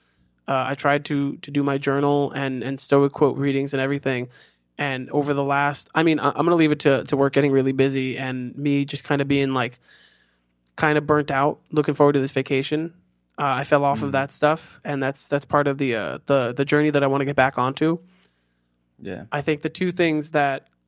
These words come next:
Speaker 1: I really love in terms of change are, uh, there's a lot of self-acceptance for myself this year. Like, and that comes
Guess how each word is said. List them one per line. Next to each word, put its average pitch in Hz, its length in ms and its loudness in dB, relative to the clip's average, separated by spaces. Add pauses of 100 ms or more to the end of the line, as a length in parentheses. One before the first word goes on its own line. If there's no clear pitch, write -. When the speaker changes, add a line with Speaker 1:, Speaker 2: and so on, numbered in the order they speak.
(300)
Speaker 1:
I 151 120 4
really 156 300 4
love 139 340 4
in 139 100 2
terms 147 240 0
of 135 80 -6
change 143 340 0
are, 127 360 2 (960)
uh, 147 380 4
there's 160 160 0
a 156 40 4
lot 180 160 4
of 175 60 -2
self-acceptance 139 640 -2
for 131 120 -10
myself 131 320 -6
this - 180 -8
year. 127 260 -8 (100)
Like, 139 320 -4 (1080)
and 151 120 -4
that 175 120 -2
comes 165 360 0